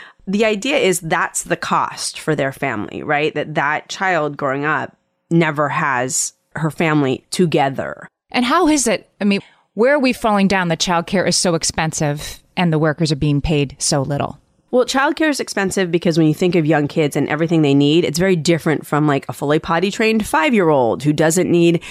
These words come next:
Speaker 1: you know, that paper that when you go to your pediatrician, they put it over the,
Speaker 2: <laughs> Yes.
Speaker 1: the table and your kid gets up on that. Like, that's a cost, right?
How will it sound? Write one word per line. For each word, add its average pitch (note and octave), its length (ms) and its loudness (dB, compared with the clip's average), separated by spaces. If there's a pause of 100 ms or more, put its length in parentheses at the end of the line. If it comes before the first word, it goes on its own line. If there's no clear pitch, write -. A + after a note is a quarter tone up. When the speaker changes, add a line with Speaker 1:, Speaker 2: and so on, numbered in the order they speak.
Speaker 1:
you G3 100 -2
know, G#3 80 2
that G3+ 220 -2
paper F#3 360 -2
that F3+ 160 2
when E3 140 2
you D#3+ 80 2
go D#3 140 0
to D#3 80 -4
your D#3+ 100 0
pediatrician, D#3 680 0
they D3+ 80 0
put D3+ 180 -4
it D3+ 100 0
over D3+ 280 2
the, D3 120 2
Speaker 2:
<laughs> G#3+ 140 0
Yes. - 300 -4
Speaker 1:
the - 100 0
table E3+ 400 2
and F3 140 2
your D#3+ 100 2
kid F3 240 -2
gets E3 260 0
up D#3+ 160 -2
on F3 140 0
that. F#3 200 0
Like, - 260 -2
that's G#3+ 480 -2
a E3 60 -2
cost, - 680 -4
right? F3 340 0